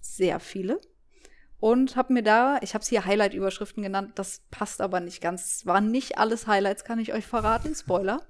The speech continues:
Aber fangen wir doch einfach mal an. Eins, was ich mir nicht aufgeschrieben habe, aber was auch sehr passend ist, zweiter Januar.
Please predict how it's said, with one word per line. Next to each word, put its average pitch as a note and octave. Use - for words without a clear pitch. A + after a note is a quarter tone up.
Aber A#3+
fangen D4
wir E4+
doch B3+
einfach A#3+
mal A#3
an. F3
Eins, A#3
was A#3+
ich G#3+
mir G3
nicht C#4
aufgeschrieben G3
habe, G3+
aber G3+
was G3+
auch G#3+
sehr A3+
passend B3
ist, A3
zweiter C4
Januar. A#3